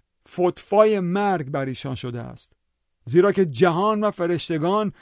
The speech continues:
و مردم را تماشاگاه شده ایم.»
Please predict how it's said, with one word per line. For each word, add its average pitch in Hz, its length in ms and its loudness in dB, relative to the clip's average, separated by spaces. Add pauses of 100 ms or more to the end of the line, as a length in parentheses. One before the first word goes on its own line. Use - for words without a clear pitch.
(120)
و 170 80 -2
مردم 175 520 0
را 220 120 2
تماشاگاه 165 880 -2
شده 120 280 -10
ایم.» 110 180 -14